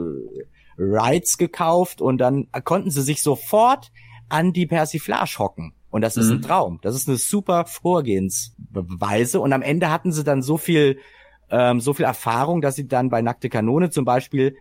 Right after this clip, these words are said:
Speaker 1: eine eigene Storyline gemacht haben.
Speaker 2: Mhm.
Speaker 1: Während sie das am Anfang ihrer Karriere, wahrscheinlich waren sie dankbar, hatten sie halt die, diese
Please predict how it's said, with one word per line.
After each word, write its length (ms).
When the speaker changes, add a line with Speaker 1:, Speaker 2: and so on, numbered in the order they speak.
Speaker 1:
eine 160
eigene 320
Storyline 720
gemacht 480
haben. 300
Speaker 2:
Mhm. 480
Speaker 1:
Während 320
sie 100
das 200
am 100
Anfang 520
ihrer 280
Karriere, 640
wahrscheinlich 460
waren 240
sie 260
dankbar, 360
hatten 160
sie 140
halt 260
die, 140
diese 500